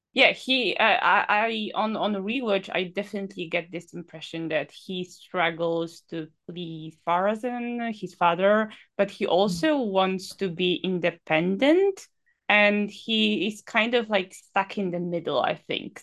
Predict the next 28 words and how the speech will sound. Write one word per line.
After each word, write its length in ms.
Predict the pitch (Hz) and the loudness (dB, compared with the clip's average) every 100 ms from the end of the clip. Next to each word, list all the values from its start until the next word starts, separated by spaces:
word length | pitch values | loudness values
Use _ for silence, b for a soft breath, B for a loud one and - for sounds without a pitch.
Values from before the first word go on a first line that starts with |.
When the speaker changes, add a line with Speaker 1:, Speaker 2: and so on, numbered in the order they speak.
| - | 0
Speaker 1:
So, 360 | 170 170 170 170 | 4 6 6 2
so 280 | 170 185 180 | -2 -4 -4
him, 880 | - - 208 202 202 202 196 196 _ _ - | -6 -2 0 2 2 2 -2 -6 _ _ -2
like, 300 | 185 180 180 | 0 0 0
we 280 | 196 190 175 | 0 0 2
get, 340 | 202 190 190 - | 2 2 0 -2
uh, 260 | 180 - 180 | -2 0 0
get 280 | 190 190 | 0 0
to 100 | 196 | -2
see 340 | 196 - 180 - | -6 -4 -6 -6
two 160 | - 233 | -6 -4
sides 420 | 214 180 165 160 | -2 0 2 0
of 100 | 165 | -6
him, 580 | - 170 170 170 165 165 | -2 0 0 -2 -4 -2
this 340 | 180 180 - - | -4 -4 -8 0
unsure 880 | 190 185 - - 233 185 185 185 - | 2 2 -2 2 4 6 6 4 0
boy, 720 | 160 165 175 180 233 277 285 285 b b b b | -8 2 4 6 4 4 0 -4 b b b b
uh, 340 | 190 185 185 180 | 2 2 2 0
when 380 | 180 185 180 | 0 0 0
he, 460 | 185 - 185 185 180 | -4 -8 -4 -2 0
uh, 140 | 175 - | 0 0
when 300 | 180 170 170 | -2 -2 -4
he's, 500 | - 185 170 170 - _ | -6 -6 -4 -6 -12 _
uh, 540 | 175 175 170 170 170 170 | -4 0 0 0 0 0
when 320 | 165 175 170 | -2 -4 -6
he's 300 | 165 185 180 | -6 -8 -8
confronted 760 | - 185 - - 170 170 170 | -8 -10 -8 -2 -2 -2 -8
with 140 | 170 | -10